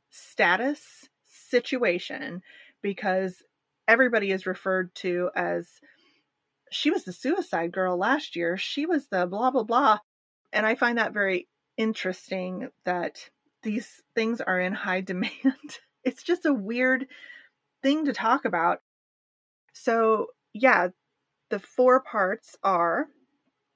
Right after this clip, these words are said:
hold on, where did I get, um, choo, choo, choo, choo. Drug scene, right? Abortion, drinking, and suicide. That's what I had. It's broad.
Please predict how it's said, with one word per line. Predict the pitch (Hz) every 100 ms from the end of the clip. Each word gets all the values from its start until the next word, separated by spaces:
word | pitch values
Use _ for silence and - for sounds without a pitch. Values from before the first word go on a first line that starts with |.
| _ _ _ _ _ _ _ _ -
hold | 101
on, | 92 - _
where | 98
did | 90
I | 95
get, | 107 - 190
um, | 196 - 226 226 226 262 247 _ _ _ _ _ - _ _ _ _ -
choo, | 359 -
choo, | -
choo, | 392 -
choo. | 381 381 392 370 - - _ -
Drug | 226 233
scene, | - 240 240
right? | 226 202 226 -
Abortion, | 190 185 202 214 - 226 233 240 262 - _ _ 185
drinking, | 196 220 233 240 233 233 -
and | 185 190
suicide. | - 170 170 - - - - _
That's | 175 -
what | -
I | -
had. | 180 - - - _ _ _ _ _ _ _ _ _ _ _ _ _ _ _ _
It's | -
broad. | 180 170 165